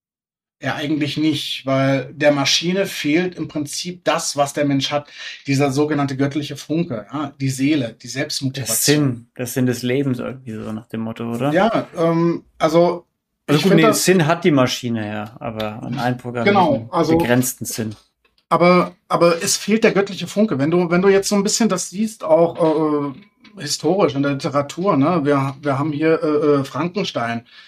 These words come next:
Speaker 1: Ähm, man versucht, dieses Bild des göttlichen Funken eben, äh, so darzustellen durch diesen Blitzeinschlag, ne?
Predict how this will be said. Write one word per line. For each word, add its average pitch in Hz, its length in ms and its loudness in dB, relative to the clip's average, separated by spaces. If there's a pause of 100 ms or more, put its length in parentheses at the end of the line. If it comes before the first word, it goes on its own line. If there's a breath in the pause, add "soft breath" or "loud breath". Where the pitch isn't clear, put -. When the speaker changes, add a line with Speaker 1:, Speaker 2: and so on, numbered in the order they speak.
(340 loud breath)
Speaker 1:
Ähm, 156 320 0
man 160 260 2
versucht, 156 560 -4
dieses 147 300 -6
Bild 196 380 0
des 151 160 0
göttlichen 175 400 -2
Funken 196 420 0
eben, 165 400 0
äh, 147 400 0
so 139 680 -2
darzustellen 170 720 0
durch 143 160 -2
diesen 165 220 -4
Blitzeinschlag, 127 800 -4
ne? 190 320 -2